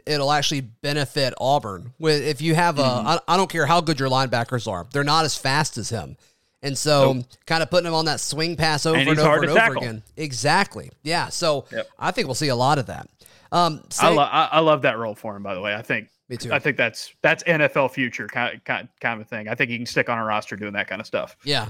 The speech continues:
Speaker 1: yeah. Put him next to Darren Sproles and see what happens there.
Speaker 2: <laughs>
Speaker 1: Um, Woody asked, uh, staying on the running back train, Woody asked, "What would it look like if Tank and Hunter in the backfield at the same time, or Tank and Shivers, or Shivers and Hunter?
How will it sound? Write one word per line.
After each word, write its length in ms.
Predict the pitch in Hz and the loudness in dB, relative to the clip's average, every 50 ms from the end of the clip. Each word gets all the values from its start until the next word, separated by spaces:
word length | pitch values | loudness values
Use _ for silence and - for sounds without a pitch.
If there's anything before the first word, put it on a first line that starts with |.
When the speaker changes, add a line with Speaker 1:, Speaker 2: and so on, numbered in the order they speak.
| - _ | -10 _
Speaker 1:
yeah. 180 | - 143 131 113 | -4 -2 -2 -2
Put 160 | - 156 151 | 0 -2 -2
him 60 | 143 | -2
next 160 | 139 135 - - | -2 -4 -6 -6
to 60 | 120 | -4
Darren 320 | 143 139 131 127 120 - | -4 -2 -2 -2 -4 -6
Sproles 380 | - - 135 123 120 120 107 98 | -6 -6 -4 -4 -4 -4 -6 -6
and 100 | 107 107 | -10 -8
see 140 | - 135 117 | -8 -6 -6
what 140 | 104 110 | -6 -6
happens 400 | 110 107 107 - 110 104 - - | -8 -8 -10 -10 -12 -14 -14 -14
there. 200 | 104 101 95 98 - | -14 -12 -12 -14 -16
Speaker 2:
<laughs> 480 | _ _ _ _ _ - - - - - | _ _ _ _ _ -20 -20 -20 -6 -2
Speaker 1:
Um, 460 | 151 147 147 143 139 127 127 117 - - - - - - - _ _ _ | -2 0 0 0 -2 -2 -4 -8 -12 -14 -18 -20 -20 -20 -20 _ _ _
Woody 300 | 156 180 208 220 226 208 196 | -2 0 2 2 2 2 2
asked, 480 | 190 185 185 185 175 - - - - | 2 2 2 0 0 -2 -6 -10 -10
uh, 160 | 147 143 135 | -8 -8 -8
staying 240 | 131 - 180 175 170 | -6 -4 -2 -2 0
on 140 | 160 151 147 | -2 -2 -2
the 100 | 143 139 | -2 -2
running 280 | 139 147 147 151 143 123 | 0 0 0 0 -2 -2
back 200 | 131 123 117 - | -2 -4 -4 -4
train, 400 | - 131 127 123 123 127 120 - _ _ _ _ _ _ _ _ _ _ | -6 -4 -4 -4 -4 -6 -8 -10 _ _ _ _ _ _ _ _ _ _
Woody 280 | 156 170 175 180 175 170 | 0 2 4 4 4 4
asked, 400 | 165 165 165 160 - - - - _ | 4 4 2 0 -2 -6 -12 -18 _
"What 420 | - 156 135 135 175 196 233 - 196 | -18 -14 -2 2 4 4 4 4 2
would 100 | 220 214 | 2 2
it 80 | 196 | 2
look 300 | 170 160 175 185 180 - | 2 2 0 0 0 2
like 260 | 170 165 170 165 - | 2 2 2 2 0
if 160 | 156 123 - - | -4 -6 -6 -6
Tank 340 | - 165 175 196 196 - | -4 -2 -2 -2 -2 -2
and 120 | 180 151 - | -2 -2 0
Hunter 500 | - 170 175 175 165 156 147 147 147 139 - | 0 2 2 2 2 0 0 -2 -2 -4 -6
in 100 | 156 147 | -6 -6
the 60 | 135 | -2
backfield 400 | 117 151 143 143 131 - 160 143 | 0 2 2 2 0 0 -2 -2
at 40 | 131 | -2
the 60 | 107 | -4
same 280 | - - 156 147 135 117 | -4 -4 -4 -4 -4 -4
time, 500 | - 139 139 135 131 131 131 131 127 - _ _ _ _ _ _ | -2 0 0 0 0 0 -2 -4 -6 -8 _ _ _ _ _ _
or 80 | - 131 | -8 -4
Tank 260 | - 165 160 156 - | -2 0 0 0 -2
and 100 | 151 123 | -2 0
Shivers, 720 | - 160 151 143 147 139 135 139 143 147 139 - - - _ - | 2 4 4 4 4 2 0 -2 -2 -2 -4 -6 -10 -12 _ -6
or 80 | 135 | -2
Shivers 340 | 127 165 156 151 143 131 135 | 2 2 4 2 2 0 -2
and 120 | 135 113 | -2 -2
Hunter? 360 | 151 151 143 135 131 135 131 | -2 -2 0 0 -2 -2 -4